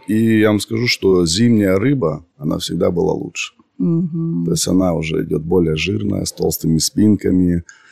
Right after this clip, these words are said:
Speaker 1: В основном, э, рыба — это зима.
Speaker 2: Мгм.
Speaker 1: Даже любой объём. Летний период, буквально там две-три особи кильку ловят, барабулю, да, там в начале сезона и в конце сезона, ставриду ловят.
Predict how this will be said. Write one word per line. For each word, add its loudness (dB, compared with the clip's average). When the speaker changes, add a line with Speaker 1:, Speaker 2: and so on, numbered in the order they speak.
Speaker 1:
В -6
основном, 0
э, 2
рыба — 2
это 0
зима. 0
Speaker 2:
Мгм. -8
Speaker 1:
Даже 0
любой 0
объём. -6
Летний 0
период, 0
буквально -2
там -2
две-три -2
особи -4
кильку -4
ловят, 0
барабулю, 0
да, -2
там -2
в -14
начале -2
сезона -4
и -4
в -18
конце -10
сезона, -6
ставриду 0
ловят. -2